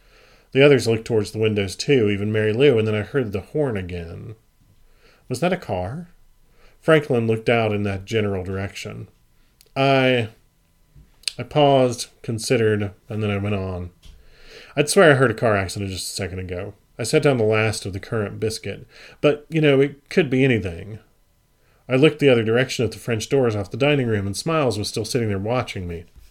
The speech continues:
He's a pretty good gauge of when weird stuff's going down, but he can also be misleading. His only job is to protect me.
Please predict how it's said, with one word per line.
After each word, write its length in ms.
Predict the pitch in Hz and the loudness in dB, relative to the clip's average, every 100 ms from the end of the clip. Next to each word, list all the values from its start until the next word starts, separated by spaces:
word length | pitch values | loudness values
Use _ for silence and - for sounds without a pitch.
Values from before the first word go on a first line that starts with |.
| - - - - _ - - | -20 -20 -20 -20 _ -20 -8
He's 120 | 135 | -6
a 40 | 123 | -4
pretty 220 | - 202 | -4 -2
good 220 | 139 101 | -2 0
gauge 320 | 117 113 104 | 2 2 0
of 160 | 98 98 | -4 -4
when 180 | 107 101 | -4 -2
weird 260 | 113 104 | -2 -4
stuff's 300 | - 101 90 | -6 -8 -6
going 300 | - 101 95 | -6 -6 -4
down, 400 | 123 127 104 92 - - - - _ | -2 -2 -2 -6 -12 -20 -20 -20 _
but 120 | 131 | 2
he 120 | 143 | 4
can 120 | 139 156 | 4 0
also 240 | 175 139 | 0 -2
be 140 | 120 | -2
misleading. 800 | 113 98 - 151 104 87 98 104 | -2 -2 -2 -2 -2 -6 -10 -14
His 220 | - 110 - | -10 -10 -6
only 240 | 143 151 120 | 0 2 2
job 340 | 123 139 107 | 2 0 0
is 80 | 98 | -4
to 80 | - | -8
protect 480 | 110 - 165 - 123 | -8 -4 -4 -4 -4
me. 400 | 139 90 101 | -4 -4 -12